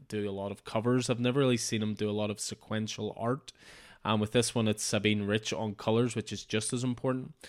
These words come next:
There's some absolutely brilliant creature design. Yes, you heard that right. There are dinosaurs in this. There are, you know,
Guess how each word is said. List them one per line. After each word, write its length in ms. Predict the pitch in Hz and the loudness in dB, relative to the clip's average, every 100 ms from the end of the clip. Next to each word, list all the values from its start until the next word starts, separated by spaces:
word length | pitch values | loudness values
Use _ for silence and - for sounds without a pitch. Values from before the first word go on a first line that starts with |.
| - - - - | -20 -20 -16 -6
There's 140 | 123 | 0
some 180 | 135 131 - | 0 -2 -2
absolutely 480 | 156 160 - 135 120 | 0 0 4 4 4
brilliant 500 | 120 120 131 123 110 | 6 8 8 6 2
creature 400 | 113 107 123 113 | 2 2 2 0
design. 500 | 107 110 104 98 101 _ _ | 2 4 2 0 -6 _ _
Yes, 400 | 110 113 - - | 2 2 0 -2
you 140 | 104 | 0
heard 200 | 104 110 110 | 4 6 6
that 180 | 107 | 4
right. 280 | 101 101 104 | 4 -2 -2
There 140 | 107 101 | -2 -2
are 140 | 104 - | -2 0
dinosaurs 680 | 120 123 139 123 - 113 104 | 4 6 6 4 2 2 2
in 120 | 107 104 | -2 -2
this. 260 | 101 - - - - - | -4 -6 -12 -20 -20 0
There 180 | 107 107 | 4 6
are, 300 | 107 107 107 - - - | 8 6 4 0 -2 4
you 80 | 123 | 6
know, 160 | 113 | 6